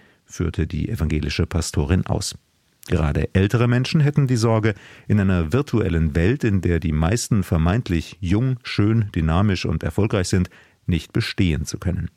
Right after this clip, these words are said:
Dadurch verstärke sich womöglich ein ohnehin schon vorhandenes Gefühl von Einsamkeit.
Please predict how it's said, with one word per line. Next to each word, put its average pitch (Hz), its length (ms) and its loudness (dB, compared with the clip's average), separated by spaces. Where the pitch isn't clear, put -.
Dadurch 85 360 0
verstärke 120 480 0
sich 78 240 -6
womöglich 82 480 0
ein 87 160 0
ohnehin 90 340 4
schon 87 180 2
vorhandenes 80 600 0
Gefühl 78 320 -2
von 92 220 0
Einsamkeit. 78 720 -2